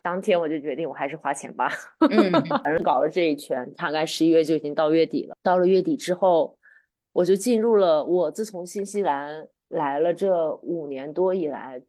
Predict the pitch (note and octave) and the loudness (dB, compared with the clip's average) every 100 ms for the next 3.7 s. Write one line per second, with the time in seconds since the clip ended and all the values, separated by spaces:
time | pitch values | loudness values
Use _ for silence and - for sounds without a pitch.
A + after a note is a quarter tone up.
0 | _ C4 A#3 F#3+ E3+ C3+ C#3 D3+ D#3+ C#3+ | _ 2 4 4 0 -4 -8 -2 0 0
1 | E3 D#3+ D#3+ D#3 C#3+ C#3+ A2+ A2 C#3+ C3 | -2 -2 0 2 2 -2 -8 -6 -2 0
2 | D#3+ D3+ - D3+ C#3 C3+ B2+ C#3+ C#3 - | 0 0 -2 -2 -4 -4 -4 -4 -4 -4
3 | B2 A2 _ D#3 D#3+ G3 G3 | -8 -8 _ 0 2 2 2